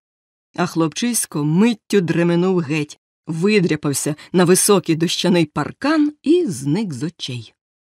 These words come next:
Тітка Поллі з хвилину стояла розгублена, потім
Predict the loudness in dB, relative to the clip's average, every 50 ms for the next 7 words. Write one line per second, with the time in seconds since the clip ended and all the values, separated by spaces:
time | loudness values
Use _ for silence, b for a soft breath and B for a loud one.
0 | _ _ _ _ _ _ _ _ _ _ _ _ -10 -6 -4 -4 -4 -6 -8 -12
1 | -12 -12 _ -8 -6 -4 -4 -2 -2 -4 -4 -6 _ _ _ _ _ _ _ _
2 | -10 -8 -6 -4 0 0 0 0 0 -2 -2 -2 -4 -6 -6 -6 -6 -6 -6 -6
3 | -6 -6 -8 -8 -8 -8 -8 -6 -4 -4 -4 -2 -2 -2 -2 -2 -4 _ -6 -8
4 | -6 -4 -4 -6 -6